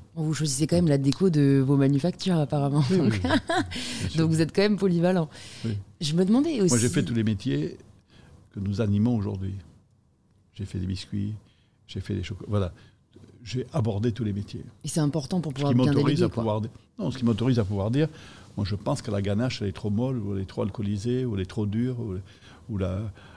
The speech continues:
Speaker 2: le talon du chocolat est trop épais. Voilà. J'ai, j'ai fait tous ces,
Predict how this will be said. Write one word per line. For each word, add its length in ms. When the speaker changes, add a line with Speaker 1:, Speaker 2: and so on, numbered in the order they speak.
Speaker 2:
le 140
talon 300
du 100
chocolat 420
est 60
trop 180
épais. 300
Voilà. 240
J'ai, 240
j'ai 160
fait 160
tous 160
ces, 120